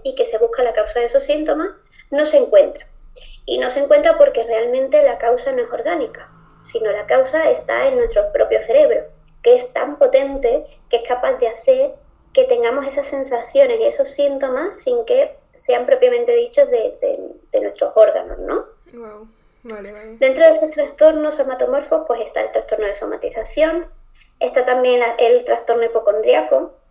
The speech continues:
Speaker 1: que yo creo que te sonará porque es una palabra que se usa mucho. Normalmente cuando decimos que alguien es hipocondríaca es que,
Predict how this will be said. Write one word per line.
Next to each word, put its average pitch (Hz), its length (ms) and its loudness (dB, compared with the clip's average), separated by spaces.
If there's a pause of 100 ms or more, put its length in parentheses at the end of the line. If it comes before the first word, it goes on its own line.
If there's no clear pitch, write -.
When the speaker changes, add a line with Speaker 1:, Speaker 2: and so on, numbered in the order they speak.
(120)
Speaker 1:
que - 200 0
yo 226 140 2
creo 226 200 0
que - 80 -6
te - 140 -6
sonará 233 520 -2
porque 269 200 0
es 254 60 -6
una 220 160 -4
palabra 233 300 2
que - 80 -2
se - 300 -8
usa 220 200 -4
mucho. 302 560 -4 (600)
Normalmente 226 800 0
cuando 233 200 0
decimos 220 340 0
que - 80 -4
alguien 247 240 2
es 254 80 -6
hipocondríaca 226 720 0
es 247 180 0
que, 220 300 -2